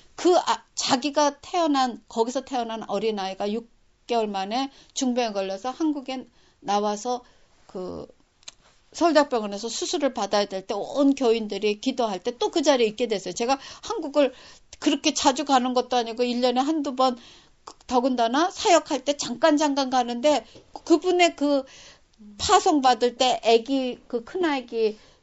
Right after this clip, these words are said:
저기 세례 받을 때 그리고 그 둘째 아기 아파서 그 수술하는 거 기도할 때 그 자리에 다 있었어요.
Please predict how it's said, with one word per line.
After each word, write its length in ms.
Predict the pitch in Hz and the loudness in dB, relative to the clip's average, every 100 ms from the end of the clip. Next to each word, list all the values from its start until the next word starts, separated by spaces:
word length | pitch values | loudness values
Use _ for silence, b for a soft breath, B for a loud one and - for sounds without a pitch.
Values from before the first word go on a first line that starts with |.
| _ | _
저기 300 | - 208 208 | -4 -4 -4
세례 340 | 214 330 302 277 | -2 2 4 2
받을 320 | 208 202 208 | 0 -2 -2
때 140 | 294 | -2
그리고 340 | 294 294 311 285 | 2 2 2 -2
그 400 | 277 262 247 - _ _ _ _ | -4 -2 -4 -6 _ _ _ _
둘째 420 | 262 262 277 240 - | -12 -8 -2 -2 -2
아기 300 | 208 214 226 | -4 -4 -6
아파서 720 | 208 214 - 233 226 277 277 b b _ | -4 -6 -4 -6 -4 -6 -6 b b _
그 280 | - 240 220 | -10 -6 -4
수술하는 680 | 214 - 370 339 277 220 208 | -6 -8 -8 -4 -4 -4 -6
거 160 | 214 208 - | -6 -8 -8
기도할 360 | 285 269 226 208 | -6 -2 -2 -2
때 100 | 233 | -4
그 180 | 285 | -4
자리에 300 | 277 233 214 | -4 -2 0
다 180 | 220 202 | 0 -4
있었어요. 640 | 233 208 226 214 151 147 | -6 -6 -6 -8 -12 -14